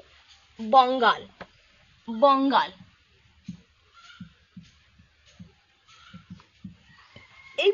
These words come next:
বঙ্গালটা হচ্ছে বঙ্গের দক্ষিণের সীমান্তবর্তী, আহ, বঙ্গোপসাগরের উপকূলবর্তী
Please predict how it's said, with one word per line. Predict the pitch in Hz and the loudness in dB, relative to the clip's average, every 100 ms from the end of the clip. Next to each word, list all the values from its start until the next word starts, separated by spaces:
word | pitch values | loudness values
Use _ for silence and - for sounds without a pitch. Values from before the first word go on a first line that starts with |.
| 277 | 2
বঙ্গালটা | 269 277 302 339 370 392 | 2 0 0 0 0 -4
হচ্ছে | 381 - 294 294 554 - - - _ _ _ _ _ _ - | -6 -8 -4 -4 -4 -12 -20 -20 _ _ _ _ _ _ -14
বঙ্গের | 240 294 294 330 339 403 480 233 | 2 4 4 0 2 4 4 6
দক্ষিণের | 277 302 - - 339 269 277 - _ - - | 6 6 -4 -10 -2 0 0 -2 _ -18 -14
সীমান্তবর্তী, | 320 285 285 294 302 302 311 294 359 554 _ _ - - | -12 -2 -2 -2 -6 -8 -8 -6 -6 -6 _ _ -20 -8
আহ, | 226 240 | -4 4
বঙ্গোপসাগরের | 254 294 349 392 392 359 359 339 | 4 4 -2 -2 -2 -2 -4 -4
উপকূলবর্তী | 254 262 269 240 247 | -6 -6 -4 -4 -4